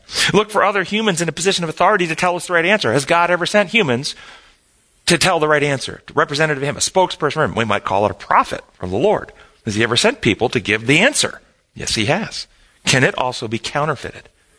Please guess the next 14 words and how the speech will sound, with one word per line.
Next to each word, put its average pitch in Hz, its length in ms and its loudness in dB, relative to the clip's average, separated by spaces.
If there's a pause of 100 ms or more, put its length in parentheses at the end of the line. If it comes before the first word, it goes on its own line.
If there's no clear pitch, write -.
(1400)
Yeah, 113 320 2
if - 140 -4
you're 113 80 4
not 117 160 0
sure 190 180 0
about 127 260 0
that, 107 240 0 (440)
remember 135 400 2
the 120 100 2
old 139 320 4
and 139 160 0
the 123 60 0
young 131 240 0
prophet. - 500 -4